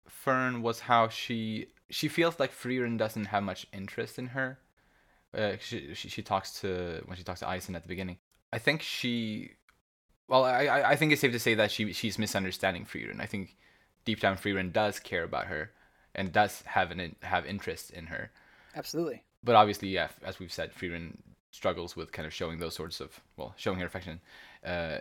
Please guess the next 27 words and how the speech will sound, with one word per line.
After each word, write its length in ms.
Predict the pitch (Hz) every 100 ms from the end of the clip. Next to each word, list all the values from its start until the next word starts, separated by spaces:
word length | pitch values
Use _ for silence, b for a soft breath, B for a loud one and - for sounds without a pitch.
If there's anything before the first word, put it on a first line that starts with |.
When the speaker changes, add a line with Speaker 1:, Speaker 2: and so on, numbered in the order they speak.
| 95
Speaker 1:
in 120 | 92
ways 380 | 87 87 - - _ _ _ -
that 240 | 87 82 -
I 60 | 90
guess 140 | 82
humans 340 | - 107 90
are 100 | 92
usually 460 | 87 71 90 87 87
used 420 | 80 98 123 -
to. 180 | - 87 - b b b b b -
Speaker 2:
Mm-hmm. 260 | 143 131 123 -
Speaker 1:
But 80 | 113
yeah, 100 | 101 110
I, 140 | 131
I 40 | 143
guess 260 | 165 - -
it's, 260 | 135 - - - _ -
I, 100 | 131
I, 300 | 139 139 135
I 40 |
don't 260 | 135 135 123
know, 60 | 127
I 60 |
don't 120 | 131 131
necessarily 380 | 120 120 123
have 100 | 110
a 60 | 104